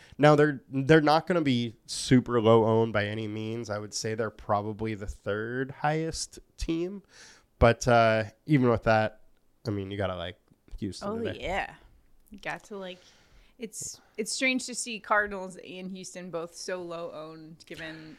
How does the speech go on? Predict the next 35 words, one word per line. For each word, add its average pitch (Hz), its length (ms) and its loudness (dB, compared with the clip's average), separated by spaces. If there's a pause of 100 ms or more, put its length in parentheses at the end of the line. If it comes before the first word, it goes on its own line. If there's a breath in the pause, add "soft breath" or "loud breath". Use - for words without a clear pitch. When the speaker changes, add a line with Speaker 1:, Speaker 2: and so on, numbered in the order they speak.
Speaker 2:
given 170 180 -12
the 160 80 -14
slate 170 280 -8
today. - 240 2
So 156 400 -4
Speaker 1:
And 165 100 10
how 160 180 2
good 160 200 4
of 147 100 0
an 151 60 2
offense 143 420 0
they 143 140 2
are, 135 380 2
and 135 100 -10
Speaker 2:
Yeah. 139 160 -4
Speaker 1:
with 135 100 -4
how 139 240 0
many 139 480 0 (180)
cheap - 480 -4
pitching 110 640 -4
options 95 520 -6
there 95 180 -6
are. - 220 -18 (960 soft breath)
Speaker 2:
Well, 277 140 -10
some 277 180 -4
great 339 200 -2
plays 359 260 0
for 277 160 -2
today 277 280 -2
for 277 120 -12
you 269 300 -6
in 254 180 0
daily 240 320 -2
fantasy. 220 800 -10
Speaker 1:
Mm-hmm. 226 80 -18